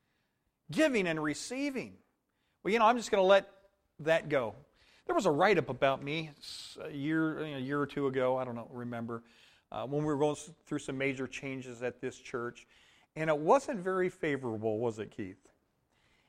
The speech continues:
And you know, I read it one time. Someone else read bits and pieces to it to me another time. And Jane asked me, "How did you feel about that?"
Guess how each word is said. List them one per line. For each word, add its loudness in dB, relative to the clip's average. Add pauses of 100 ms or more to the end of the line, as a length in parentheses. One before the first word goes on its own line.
(220)
And 2
you 2
know, 8 (100)
I 8
read 8
it 2
one 4
time. 0 (640)
Someone 6
else 4
read 4 (380)
bits 4
and -2
pieces -4
to 0
it -2
to -4
me -6 (100)
another 2
time. -4 (680)
And 2
Jane 4
asked 0
me, -2
"How 0
did -4
you -12
feel 0
about -4
that?" -8